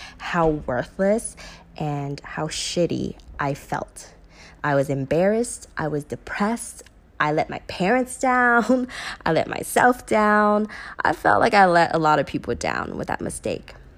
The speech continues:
For a while, I actually stepped away from my youth group. And that was about for a whole year because I was just so embarrassed. As someone who's a youth leader, our prints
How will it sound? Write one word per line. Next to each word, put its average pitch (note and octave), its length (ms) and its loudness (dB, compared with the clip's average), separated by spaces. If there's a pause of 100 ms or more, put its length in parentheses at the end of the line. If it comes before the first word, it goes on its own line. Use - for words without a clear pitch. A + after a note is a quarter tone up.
(840)
For - 200 4
a F#3 120 10
while, G3 380 6
I F3 80 6
actually E3 360 0
stepped - 440 -2
away D#3 180 2
from D3+ 180 -6
my C#3 100 -4
youth E3 280 0
group. - 240 -10 (720)
And D3 320 -2
that D3+ 100 0
was F#3 160 0
about G#3 360 2
for E3 180 2
a D3+ 80 2
whole D#3+ 320 2
year D2+ 460 -6
because A3+ 240 0
I A#3+ 100 4
was A#3+ 120 4
just A#3+ 140 -2
so G#3+ 140 2
embarrassed. - 680 -4 (540)
As D#3+ 480 0 (280)
someone F3+ 340 2
who's E3 200 2
a D3+ 40 -4
youth E3+ 320 -4
leader, C#3+ 360 0
our D3+ 100 -2
prints E3 500 -4